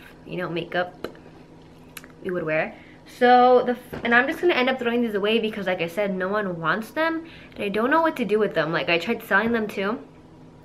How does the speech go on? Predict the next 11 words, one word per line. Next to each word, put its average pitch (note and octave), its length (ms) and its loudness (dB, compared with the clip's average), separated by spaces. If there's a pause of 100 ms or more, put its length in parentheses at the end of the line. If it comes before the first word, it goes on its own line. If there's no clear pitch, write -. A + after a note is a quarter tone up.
(1500)
but G3+ 280 2
no G3+ 80 0
one G3+ 140 0
wants F3 180 -4
them F3+ 140 -6
either. D3 240 -6
So G3 140 -10
I'm F#3+ 100 -8
just - 120 -14
gonna, F#3 180 -8
like, - 340 -8